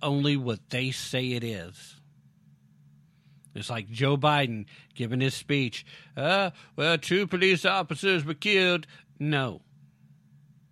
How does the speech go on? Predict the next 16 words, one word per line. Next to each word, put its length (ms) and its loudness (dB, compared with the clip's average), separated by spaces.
No 260 4
police 340 0
officers 540 -2
were 100 -6
killed. 360 -4
"But 300 6
I 300 2
said 340 2
it, 300 0
so 520 2
bam." 420 0
How 100 -10
many 140 -4
people 240 -2
believe 280 -2
it? 120 -12